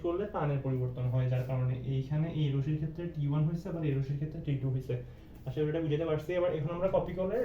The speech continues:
আহ, কনসেপ্টটা আমি অ্যাপ্লাই করবো। আমি এখানে ধরে নিয়েছি যে এটা এই মানে পুরো সিস্টেমটার ত্বরণটা হচ্ছে এই দিক বরাবর। আর এখানে আমি বলি ফ্রি বডি ডায়াগ্রাম আঁকলে সবচেয়ে ভালো হয়, মানে ওটা বু-, মানে সুবিধা হবে। যেমন আমি আঁকলাম এম ওয়ান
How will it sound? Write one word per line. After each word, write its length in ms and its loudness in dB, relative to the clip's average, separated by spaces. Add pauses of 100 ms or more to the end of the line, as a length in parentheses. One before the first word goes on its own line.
আহ, 320 4
কনসেপ্টটা 360 0
আমি 100 -2
অ্যাপ্লাই 280 2
করবো। 180 2
আমি 140 4
এখানে 200 2
ধরে 160 2
নিয়েছি 260 0
যে 260 0 (420)
এটা 240 4 (180)
এই 260 4
মানে 180 4
পুরো 160 2
সিস্টেমটার 400 -2
ত্বরণটা 380 0
হচ্ছে 260 -4
এই 80 2
দিক 120 2
বরাবর। 320 0 (960)
আর 140 4
এখানে 300 2
আমি 220 0
বলি 220 2 (420)
ফ্রি 180 2
বডি 220 6
ডায়াগ্রাম 420 2
আঁকলে 280 -2
সবচেয়ে 320 -4
ভালো 180 0
হয়, 240 0 (200)
মানে 340 2
ওটা 240 0 (340)
বু-, 180 -2 (140)
মানে 240 4
সুবিধা 320 2
হবে। 160 4 (760)
যেমন 260 2
আমি 260 0
আঁকলাম 520 -2 (500)
এম 260 0
ওয়ান 120 2